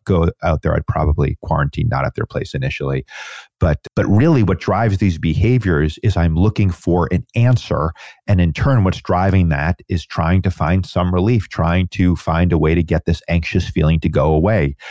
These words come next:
to get, and, uh, to bring it back to more stereotypical O C D, I imagine that's the same feeling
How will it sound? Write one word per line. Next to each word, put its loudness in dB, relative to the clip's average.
to 2
get, 0
and, 2
uh, -4
to 0
bring -2
it -2
back -2
to 0
more 2
stereotypical 0
O 4
C -4
D, 2
I 0
imagine 2
that's 0
the -2
same 2
feeling 2